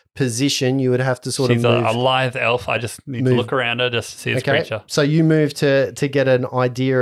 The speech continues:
Speaker 1: of where you can see the creature, which
Speaker 2: Yep.
Speaker 1: is easily done.
Speaker 2: And Misfortune.
Speaker 1: Okay.
Speaker 2: I'm like, "What the fuck is that thing?"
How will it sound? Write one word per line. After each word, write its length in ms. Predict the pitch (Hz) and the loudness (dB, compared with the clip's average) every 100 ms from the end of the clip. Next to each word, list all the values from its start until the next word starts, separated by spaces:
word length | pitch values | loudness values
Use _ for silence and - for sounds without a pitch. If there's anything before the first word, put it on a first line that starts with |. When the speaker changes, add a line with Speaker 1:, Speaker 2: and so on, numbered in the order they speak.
| 120 | 4
Speaker 1:
of 160 | 113 113 | 2 0
where 140 | 127 | 0
you 120 | 123 117 | 0 -2
can 160 | 127 | -6
see 180 | 117 131 | -4 -2
the 100 | 120 | -4
creature, 440 | - 151 165 240 262 | -2 -2 0 0 0
which 140 | - | 0
Speaker 2:
Yep. 80 | 123 | -2
Speaker 1:
is 120 | 117 | -2
easily 300 | 127 123 123 | 0 0 0
done. 320 | 139 208 349 _ | 2 2 0 _
Speaker 2:
And 460 | - 117 113 113 113 | -2 0 0 0 -2
Misfortune. 920 | 143 139 - - 139 127 123 113 107 - _ - | -4 -4 -4 -2 -4 -2 -2 -2 -2 -6 _ -6
Speaker 1:
Okay. 440 | 127 151 185 208 | -4 0 -2 -2
Speaker 2:
I'm 60 | - | -2
like, 120 | 117 | 0
"What 140 | 190 233 | 0 2
the 120 | 262 | 2
fuck 380 | 196 - 269 - | 2 2 2 2
is 140 | 220 | -2
that 180 | 269 269 | 0 -2
thing?" 400 | - 190 156 | -2 -2 -2